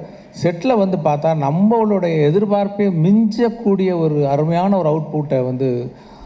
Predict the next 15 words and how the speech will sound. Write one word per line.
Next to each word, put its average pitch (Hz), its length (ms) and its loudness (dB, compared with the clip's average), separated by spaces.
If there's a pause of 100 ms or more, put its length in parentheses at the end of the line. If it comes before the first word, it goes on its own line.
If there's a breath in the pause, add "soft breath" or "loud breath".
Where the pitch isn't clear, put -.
(180 loud breath)
ஆ, 127 120 0
முத்துராஜ் 131 340 0
சார் 139 360 -2
கொடுத்துருக்குறாங்க. 123 680 -4 (680 loud breath)
அப்புறம் 139 540 0
தைவான்ல 147 520 2
ஷூட் 135 200 -2
பண்ணியிருக்கோம். 127 460 0 (420 loud breath)
இதெல்லாம் 143 280 0
விட 180 160 0
மெயினா 170 440 2
நம்ம 160 180 2
கமல் 143 320 0
சார் 135 280 0
தான். 131 200 -2